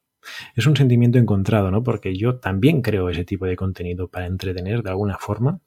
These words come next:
eh, tanto en mi canal de YouTube como, por ejemplo, cuando me hice TikTok.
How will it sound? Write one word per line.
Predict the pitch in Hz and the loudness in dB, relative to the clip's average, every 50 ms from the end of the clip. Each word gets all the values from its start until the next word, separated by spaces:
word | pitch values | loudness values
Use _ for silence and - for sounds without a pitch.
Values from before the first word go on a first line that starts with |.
| _ | _
eh, | - 98 90 | -18 -16 -14
tanto | - 92 92 90 95 | -10 -10 -8 -6 -6
en | 90 | -6
mi | 90 92 | -6 -6
canal | - 95 95 92 95 | -6 -4 -4 -2 -2
de | 95 95 95 | -2 0 0
YouTube | 95 90 - 104 107 107 104 104 98 _ - | -2 0 2 2 2 2 2 0 -6 _ -10
como, | - 104 98 95 95 92 92 90 90 87 | -6 -4 -4 -2 -2 -4 -4 -6 -8 -10
por | - - | -14 -14
ejemplo, | - - 95 92 92 98 | -10 -8 -8 -6 -6 -8
cuando | 90 90 90 92 90 90 90 90 90 90 90 90 90 - _ - - - - - - - 123 123 - - | -8 -8 -12 -12 -10 -10 -10 -10 -10 -10 -10 -12 -14 -18 _ -20 -20 -20 -20 -18 -10 -8 -8 -8 -8 -8
me | - 98 92 95 | -6 -4 -2 -2
hice | 90 - - 101 | -4 -4 -4 -8
TikTok. | 92 - 87 - _ - - 110 113 113 110 107 104 101 - | -6 -8 -8 -12 _ -2 2 4 4 6 6 4 4 2 0